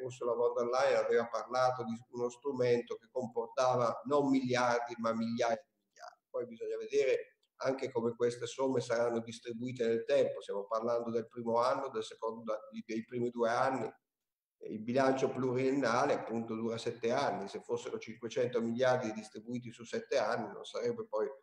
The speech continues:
non sarebbero poi tantissimi soldi. Eh, quello è un altro elemento che deve essere chiarito. Potrebbero anche essere integrati da soldi che non sono più trasferimenti ma che sono prestiti.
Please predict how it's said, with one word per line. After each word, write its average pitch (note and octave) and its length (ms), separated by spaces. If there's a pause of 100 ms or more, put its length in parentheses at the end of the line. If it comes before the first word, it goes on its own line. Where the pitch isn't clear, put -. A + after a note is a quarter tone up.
(320)
non G#2+ 100
sarebbero B2 340
poi A#2 140
tantissimi A2+ 460
soldi. A#2 400 (640)
Eh, G#2 760
quello A2+ 200
è - 20
un A#2 100
altro A2+ 300
elemento B2 440
che G#2+ 120
deve A2 180
essere A2+ 240
chiarito. A2+ 560 (340)
Potrebbero A#2+ 460
anche B2+ 320
essere B2 260
integrati B2 800
da A#2+ 240
soldi C3+ 420
che B2+ 140
non A#2+ 160
sono C3 260
più C3 120
trasferimenti B2+ 760
ma A#2+ 140
che A#2+ 100
sono A#2+ 340
prestiti. - 640